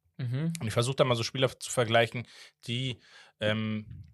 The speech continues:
Speaker 2: vielleicht auch ein bisschen gefloppt sind, aber auch Spieler, die gut eingeschlagen sind jetzt schon am Anfang.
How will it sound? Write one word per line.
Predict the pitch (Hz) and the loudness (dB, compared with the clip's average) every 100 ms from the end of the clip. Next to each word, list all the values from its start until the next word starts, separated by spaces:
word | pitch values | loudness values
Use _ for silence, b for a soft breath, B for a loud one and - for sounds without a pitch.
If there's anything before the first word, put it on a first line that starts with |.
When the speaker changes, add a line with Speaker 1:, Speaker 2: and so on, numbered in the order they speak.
| _ | _
Speaker 2:
vielleicht | - 113 117 | 0 0 2
auch | 127 | 0
ein | - | -2
bisschen | - 131 | -4 -2
gefloppt | 113 - 165 165 | 0 4 4 4
sind, | 165 165 | 0 4
aber | 113 127 | 6 8
auch | 123 117 | 8 6
Spieler, | - 127 120 | -2 0 0
die | 107 110 107 104 _ _ _ _ _ _ _ _ _ _ _ | 0 -2 -2 -4 _ _ _ _ _ _ _ _ _ _ _
gut | 156 | 2
eingeschlagen | 160 214 - 101 92 | 4 4 4 2 2
sind | 87 | -2
jetzt | 90 - | -2 -2
schon | 90 | -2
am | 85 | -2
Anfang. | 90 101 160 | -2 -4 -4